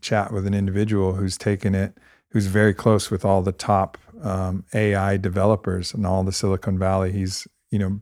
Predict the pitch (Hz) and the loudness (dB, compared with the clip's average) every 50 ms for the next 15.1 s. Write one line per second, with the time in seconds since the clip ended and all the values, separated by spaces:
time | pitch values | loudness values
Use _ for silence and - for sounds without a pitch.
0 | _ _ - - - 104 101 - 104 101 98 95 95 92 - - 107 98 98 - | _ _ -4 0 2 2 2 2 0 0 0 0 -2 -4 -4 -4 -4 -4 -4 -4
1 | - 104 95 95 95 92 92 95 95 - 98 95 92 92 98 101 110 - - - | -2 -2 0 0 2 0 0 0 0 0 0 0 2 2 2 0 0 -2 -2 -2
2 | 95 92 95 98 - 127 98 95 95 95 95 - - - - - - _ _ _ | 0 0 -2 -2 -2 -2 0 0 0 0 -2 -6 -10 -20 -20 -20 -20 _ _ _
3 | _ _ - 123 120 113 104 - - 113 107 98 - 104 98 98 95 - - - | _ _ 2 4 4 4 2 2 2 0 2 2 4 4 4 4 2 2 -2 -6
4 | 92 - - 101 101 98 101 110 123 110 - - 95 - - 101 95 95 - - | -2 0 2 2 4 4 4 6 6 4 4 2 0 0 0 -2 -2 -2 -2 -2
5 | 107 - - - 123 113 107 101 98 92 95 92 92 95 92 92 107 104 92 92 | -4 -2 2 4 6 6 6 6 6 6 6 6 6 4 4 2 0 0 0 2
6 | 95 98 92 92 92 95 95 95 - - 95 95 - 98 95 92 92 - _ _ | 2 2 2 2 2 0 0 0 -2 -4 -4 -2 0 0 0 0 0 -2 _ _
7 | _ _ _ _ _ _ _ _ _ _ - 107 101 101 98 92 95 92 92 90 | _ _ _ _ _ _ _ _ _ _ 0 4 4 6 6 6 6 6 4 4
8 | 90 90 95 - _ _ _ _ _ _ _ _ _ _ _ _ - 135 123 120 | 2 2 -2 -6 _ _ _ _ _ _ _ _ _ _ _ _ -2 2 4 4
9 | 110 104 104 107 113 95 95 101 117 120 101 90 - - _ _ _ - 98 98 | 4 2 -2 -2 0 4 6 6 6 6 4 2 0 -6 _ _ _ 0 2 4
10 | 95 98 98 101 98 98 92 98 92 - - - - 104 101 98 - _ _ _ | 6 6 6 6 4 4 2 0 -2 -4 0 2 4 4 4 4 0 _ _ _
11 | _ _ _ _ _ _ _ _ _ _ _ _ _ - 117 113 117 104 104 101 | _ _ _ _ _ _ _ _ _ _ _ _ _ 4 4 6 6 6 4 6
12 | 101 107 117 113 104 92 90 90 92 - - - - - 151 95 92 92 92 92 | 6 6 8 8 6 6 4 0 -2 -4 -8 -8 -6 -4 0 0 2 2 2 0
13 | 92 - - 110 113 117 110 101 95 92 90 92 90 92 92 101 98 95 98 - | -2 0 4 4 4 6 6 4 4 4 2 0 0 -2 -2 -2 -4 -4 -4 -4
14 | - - 104 104 - 107 95 95 92 90 - - 120 117 107 95 92 98 101 - | -2 0 0 0 0 0 -2 -2 -2 -2 0 2 4 4 4 4 2 0 -4 -6
15 | - | -8